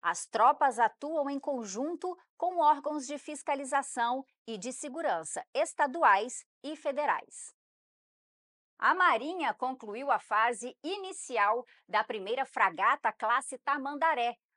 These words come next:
programa estratégico de defesa para controle de áreas marítimas.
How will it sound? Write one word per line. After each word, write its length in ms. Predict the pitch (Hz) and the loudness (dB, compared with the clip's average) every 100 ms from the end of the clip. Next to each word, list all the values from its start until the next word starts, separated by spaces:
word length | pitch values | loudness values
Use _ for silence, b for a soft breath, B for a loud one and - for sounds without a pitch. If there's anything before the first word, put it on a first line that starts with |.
| _ | _
programa 500 | - 330 208 240 269 | 4 4 4 0 0
estratégico 800 | 214 - 220 202 185 175 - 180 | -4 -4 -4 -2 -4 -6 -8 -14
de 120 | 165 | -14
defesa 640 | 214 320 - 220 247 247 247 b _ - | -2 -2 0 -4 -2 -2 -6 b _ -2
para 220 | 185 190 | 0 0
controle 720 | - 294 302 - 226 311 330 | -2 -2 -2 -4 0 2 0
de 180 | 240 254 | -4 0
áreas 480 | 233 247 247 226 208 | 0 0 -2 -4 -6
marítimas. 1040 | 226 277 233 302 - 208 160 - - - | -4 -4 -4 -8 -8 -12 -10 -10 -12 -12